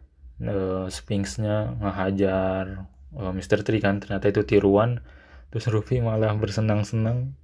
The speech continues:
<laughs> malah main pukul tikus tanah, tanah. Ruffy malah t-, malah bersenang-senang nih. Emang nih salah satu yang bikin kita cinta sama Ruffy nih, kocaknya banget,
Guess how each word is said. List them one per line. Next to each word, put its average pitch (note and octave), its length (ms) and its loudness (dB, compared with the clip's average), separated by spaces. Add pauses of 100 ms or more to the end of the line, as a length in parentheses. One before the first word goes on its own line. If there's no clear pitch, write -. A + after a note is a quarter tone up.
(140)
<laughs> - 360 -12
malah G#2 360 4
main G#2 640 0
pukul - 320 -4
tikus G#2 160 -2
tanah, G#2+ 320 -2 (320)
tanah. G#2 320 -2
Ruffy G#2+ 240 0
malah A2 240 0
t-, - 140 -14 (640)
malah G2+ 500 2
bersenang-senang G2 800 -4
nih. G2 160 -8 (240)
Emang G#2+ 320 0
nih A#2 240 -4
salah G#2 240 0
satu G2+ 560 0 (560)
yang G#2+ 160 0
bikin G#2+ 240 2
kita G#2 320 2
cinta G2+ 480 -2
sama G2+ 320 0
Ruffy G2 400 -2
nih, A#2 80 -4
kocaknya A2+ 800 -2 (1200)
banget, F#2+ 260 2